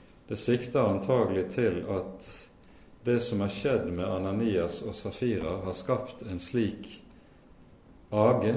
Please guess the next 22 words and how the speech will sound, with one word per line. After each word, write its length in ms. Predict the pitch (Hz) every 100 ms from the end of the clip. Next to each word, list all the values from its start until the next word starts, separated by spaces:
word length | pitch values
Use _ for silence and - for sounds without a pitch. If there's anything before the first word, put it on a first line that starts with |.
| - - - - - - - 107
ærefrykt 880 | 107 117 117 131 131 - - - - -
for 380 | - 143 120 95
apostlene 720 | 90 127 - - - 82 82 95 - - - - -
i 160 | 113 107
fo-, 220 | - 123 - -
folket, 600 | - 123 - - 101 - - - - -
at 160 | 95 -
det 60 | -
så 220 | 127 95
å 60 | -
si, 220 | 117 98 85 - 104
de 140 | 95
holder 280 | 101 95 90
seg 180 | - 92 -
på 100 | 101 95
avstand 580 | 107 - - 78 78 78
fra 220 | - 87
apostlene 600 | - 95 - - 80 78
selv. 240 | - - - - - - - - - - - - - - - - - - - - - - - - 107
Mens 320 | 104 104 - - - - - - - - - 127
ordet 460 | 127 117 90 90
likevel 640 | 95 101 - 104 98 92